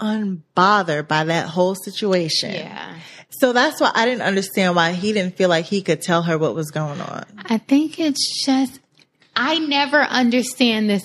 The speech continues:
Speaker 2: fear that men have with, with, with women. Like,
Speaker 1: Be honest
Speaker 2: Dude.
Speaker 1: with us,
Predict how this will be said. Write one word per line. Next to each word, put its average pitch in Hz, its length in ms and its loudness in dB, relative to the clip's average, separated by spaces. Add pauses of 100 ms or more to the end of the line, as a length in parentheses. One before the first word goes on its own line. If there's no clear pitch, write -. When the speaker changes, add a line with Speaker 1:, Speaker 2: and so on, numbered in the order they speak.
Speaker 2:
fear 214 460 2
that 190 240 0
men 190 320 0
have 180 520 -2 (140)
with, - 580 -2 (300)
with, - 420 0
with 208 300 -2
women. 196 720 2
Like, 190 580 -2 (460)
Speaker 1:
Be 302 180 2
honest 247 160 -4
Speaker 2:
Dude. 453 520 4
Speaker 1:
with 226 80 0
us, 208 360 2